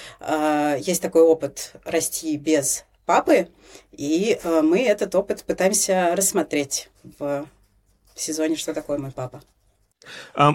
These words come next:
Speaker 2: можно ли сказать, что там сравниваются все-таки не совсем одинаковые вещи? Нравы, которые царили в восьмидесятые и девяностые, с, а,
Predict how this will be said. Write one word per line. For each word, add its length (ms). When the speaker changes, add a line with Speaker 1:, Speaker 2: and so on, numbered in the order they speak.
Speaker 2:
можно 320
ли 260
сказать, 380
что 500
там 140
сравниваются 640
все-таки 580
не 460
совсем 500
одинаковые 540
вещи? 640
Нравы, 760
которые 640
царили 640
в 160
восьмидесятые 600
и 20
девяностые, 840
с, 260
а, 260